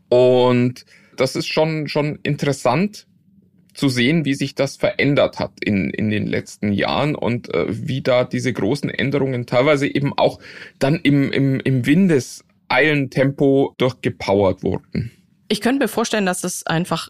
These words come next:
Speaker 2: auch ein Stück weit ein Panikmodus ist, den sie zwar schon länger haben, aber der jetzt dann sich in diesem Feature widerspiegelt. Äh, und d-, es werden ja nicht mehr User bei ihnen derzeit, ne? Wir, wir haben ja immer wieder berichtet, dass halt die Zahlen runtergehen bei Facebook. So ähnlich sieht's ja auch bei,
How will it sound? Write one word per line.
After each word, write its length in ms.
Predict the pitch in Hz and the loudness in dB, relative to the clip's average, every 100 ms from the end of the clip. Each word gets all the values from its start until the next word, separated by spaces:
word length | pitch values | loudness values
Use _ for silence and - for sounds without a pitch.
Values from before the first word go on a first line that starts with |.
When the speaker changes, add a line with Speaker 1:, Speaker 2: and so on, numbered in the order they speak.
| _ - - - | _ -20 -12 -8
Speaker 2:
auch 160 | 156 | -2
ein 100 | 170 | -2
Stück 320 | - - 190 | -2 -4 -2
weit 200 | 196 180 | -2 0
ein 100 | 160 | -2
Panikmodus 800 | 151 - 156 214 220 220 220 226 | -4 -2 0 0 -2 -2 0 -2
ist, 180 | - - | -4 -4
den 140 | 190 170 | -2 -2
sie 120 | 165 | -4
zwar 200 | - 156 | -2 -2
schon 180 | - 151 | 0 -2
länger 340 | 147 143 143 | 0 -2 -2
haben, 300 | 151 226 233 | 0 -2 -2
aber 180 | 214 185 | -2 -4
der 140 | 160 | -4
jetzt 260 | 156 160 - | -4 -6 -4
dann 240 | 156 165 - | -2 -2 -4
sich 240 | 151 147 | -4 -2
in 100 | 151 | -2
diesem 240 | 156 156 | -4 -6
Feature 360 | 151 - - 233 | -8 -8 -6 -4
widerspiegelt. 720 | 226 226 214 - 220 233 240 - - - - - | -2 -2 -4 -4 -2 -2 -2 -8 -14 -14 -14 -10
Äh, 60 | - | -4
und 480 | 170 170 - 180 170 - | -2 0 0 -2 -2 -6
d-, 180 | 160 - | -6 -6
es 140 | - | -2
werden 180 | 180 196 | -2 0
ja 100 | 170 | 0
nicht 140 | 160 | 0
mehr 220 | 175 180 | 0 0
User 320 | 185 147 143 143 | 0 -2 -2 -2
bei 140 | 143 | -2
ihnen 280 | 143 151 147 | -2 -2 -2
derzeit, 440 | 151 143 151 143 | -4 -4 -6 -4
ne? 200 | - 190 | -4 -2
Wir, 280 | 180 151 185 | -4 -4 -4
wir 100 | 165 | -2
haben 140 | 156 | 0
ja 60 | 165 | -2
immer 340 | - 190 202 | -2 -2 -2
wieder 160 | 180 190 | -2 -2
berichtet, 440 | 165 160 175 151 | -2 -4 -4 -6
dass 160 | 160 - | -4 -4
halt 160 | 156 147 | -4 -4
die 60 | |
Zahlen 340 | 151 151 156 220 | -4 -2 0 -2
runtergehen 500 | 214 220 214 214 214 | -2 -4 -4 -2 -2
bei 120 | 208 | -2
Facebook. 540 | - 214 - 240 226 | -2 -4 -4 -6 -4
So 180 | 165 160 | -6 -4
ähnlich 380 | - 160 151 - | -2 0 -2 -4
sieht's 220 | 156 156 | -10 -6
ja 100 | - | -4
auch 120 | - | -4
bei, 420 | - - - - | -6 -4 -4 -4